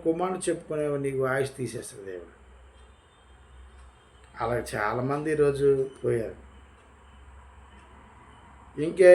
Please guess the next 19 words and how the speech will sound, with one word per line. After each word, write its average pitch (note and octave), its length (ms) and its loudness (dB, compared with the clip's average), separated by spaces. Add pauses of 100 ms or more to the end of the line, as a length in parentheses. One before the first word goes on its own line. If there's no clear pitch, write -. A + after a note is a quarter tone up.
(100)
ఎవరి F#3+ 240 8
వలన G#3 240 8 (160)
ఇంకెలాగ F#3 400 4 (120)
ఆయుష్ G3 280 4
తగ్గిపోద్ది F#3 580 0 (420)
అని C#3+ 200 -4
చూస్తే, C#3 340 -4 (160)
మూడవదిగా D3 460 0 (1000)
నిర్గమాకాండము F#3 960 2
ఇరవై F3 180 6
రెండవ F3+ 340 4
అధ్యాయం D#3+ 280 0
ఇరవై D3+ 240 4
తొమ్మిదిలో, C3+ 320 -4 (1400)
విధవరాలినైనను G3+ 1000 6 (1300)
దిక్కులేని G3+ 720 6
పిల్లనైనను F#3+ 540 2 (400)
బాధ C#3+ 240 -2 (140)
పెట్టకూడదు. G3+ 540 -2